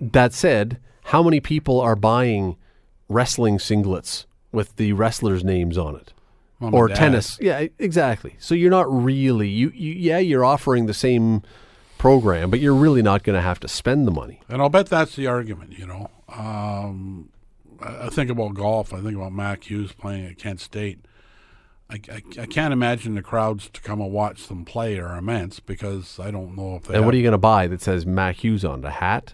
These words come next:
Speaker 1: maybe?
Speaker 2: That's what I mean. So I think as soon as they get pushed, and they've probably used this argument numerous times,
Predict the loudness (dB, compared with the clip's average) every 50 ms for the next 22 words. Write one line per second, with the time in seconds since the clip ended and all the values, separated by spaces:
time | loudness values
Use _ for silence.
0 | -10 -6 -4 -4 -4 -4 -6 -8 -8 -8 -8 -8 -8 -6 -6 -4 -4 -2 -2 -2
1 | -4 -4 -8 -10 -12 -8 -4 -2 -2 0 -2 -2 -4 -8 -16 -20 -20 -20 -12 _
2 | 2 4 4 6 4 4 2 0 0 0 -2 -4 -8 -10 -10 -8 -8 -4 -2 0
3 | 0 0 0 -2 -2 -2 -2 -2 -2 -4 -6 -6 -6 -6 -4 -2 -2 -2 -2 -4
4 | -8 -8 -6 -6 -6 -6 -4 -4 -2 -2 -2 -2 -2 -2 -2 -2 -4 -4 -6 -6
5 | -6 -6 -6 -4 -4 -4 -4 -4 -4 -4 -6 -8 -12 -20 -20 -20 -20 -20 _ _
6 | _ _ _ _ _ -10 -4 -2 2 2 4 4 4 2 0 0 -2 -2 -4 -6
7 | -4 -2 0 0 0 0 -2 -4 -8 -12 -16 -20